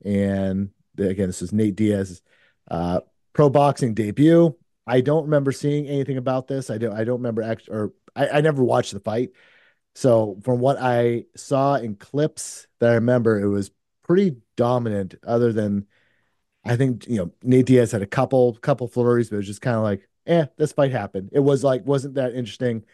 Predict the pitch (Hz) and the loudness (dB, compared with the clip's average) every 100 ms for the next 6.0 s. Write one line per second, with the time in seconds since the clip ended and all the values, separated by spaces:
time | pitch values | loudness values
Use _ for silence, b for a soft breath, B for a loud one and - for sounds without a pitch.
0 | b b b _ - 104 104 104 101 98 | b b b _ -6 -4 0 0 -2 -2
1 | 98 107 101 110 107 123 104 - 110 110 | -4 -6 -4 -4 -4 -6 -8 -6 -2 0
2 | 107 101 - 90 87 87 - 95 90 90 | 0 -4 -10 -10 -10 -12 -6 -4 -2 -2
3 | 85 85 - _ _ _ _ 98 107 98 | -4 -8 -10 _ _ _ _ 0 2 2
4 | 95 90 82 92 87 95 104 113 104 101 | 0 -4 -4 -6 -4 0 2 2 2 0
5 | 95 - 98 90 92 87 82 85 69 65 | -4 -6 -4 -4 -6 -6 -6 -8 -10 -14